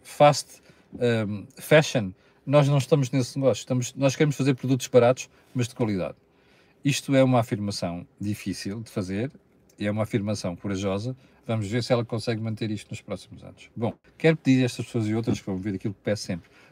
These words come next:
Olha aqui o botão subscrever em baixo no YouTube, está a ver? O botão gostar ali ao lado, gosto, e o botão partilhar nas redes sociais. Este você já sabe porque é que é. Aquilo que você ouve aqui, não ouve em mais sítio nenhum. Tenha um grande fim de semana.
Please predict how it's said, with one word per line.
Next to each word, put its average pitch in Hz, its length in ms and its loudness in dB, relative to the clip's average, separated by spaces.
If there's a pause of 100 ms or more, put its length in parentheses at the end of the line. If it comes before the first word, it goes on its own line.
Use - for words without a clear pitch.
Olha 135 200 4
aqui - 120 -4
o 135 60 2
botão 117 240 -2
subscrever 107 480 -4
em 101 60 -4
baixo 92 280 -6
no 98 60 -8
YouTube, 101 260 -8 (220)
está 98 120 -8
a - 20 -2
ver? 101 180 -6 (560)
O 127 60 -6
botão 123 340 0
gostar 107 380 0
ali 95 200 -2
ao 95 80 -2
lado, 113 300 -4
gosto, 101 400 -6 (340)
e 170 80 -2
o 160 40 2
botão 156 320 0
partilhar 147 340 0
nas 143 160 0
redes 139 180 -4
sociais. 104 400 -4
Este 131 220 -2
você 131 240 -2
já 127 100 0
sabe 123 220 -4
porque - 220 -14
é - 20 -10
que - 160 -12
é. 110 100 -10 (800)
Aquilo - 240 -4
que - 80 -18
você 117 220 -2
ouve 104 160 -4
aqui, 101 260 -8 (580)
não 139 220 0
ouve 117 300 -4 (360)
em 113 60 -6
mais 107 220 -4
sítio - 260 -12
nenhum. 71 140 -16 (800)
Tenha 139 200 4
um 135 60 2
grande 131 240 4
fim 143 140 -2
de 131 60 -2
semana. 101 340 -4